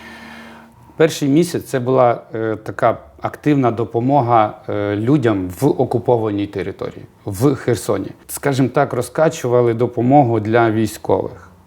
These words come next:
Для одних, для інших, е, запитували, що потрібно, що на, на загальні прямо потреба там конче необхідне. І це були, ну, основне це було ліки.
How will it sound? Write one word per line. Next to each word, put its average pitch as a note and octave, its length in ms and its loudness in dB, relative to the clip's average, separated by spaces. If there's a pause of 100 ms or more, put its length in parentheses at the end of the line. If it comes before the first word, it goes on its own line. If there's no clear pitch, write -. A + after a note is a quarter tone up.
(460)
Для G#2+ 140 -2
одних, A#2 460 0
для G#2 180 -2
інших, A#2+ 680 -2
е, G#2+ 420 0
запитували, A2+ 680 2
що - 240 2
потрібно, A2 540 -2
що C#3 260 2
на, B2 220 2
на A#2 280 0
загальні A#2 520 0
прямо A2 320 -2
потреба A2 540 -2
там G2+ 200 -6
конче G#2+ 400 -4
необхідне. G#2 560 -6 (440)
І A2 80 -6
це - 160 0
були, A2+ 300 2 (160)
ну, A2+ 300 -10 (300)
основне B2+ 360 0
це - 140 -8
було A2 260 0
ліки. A2 340 -4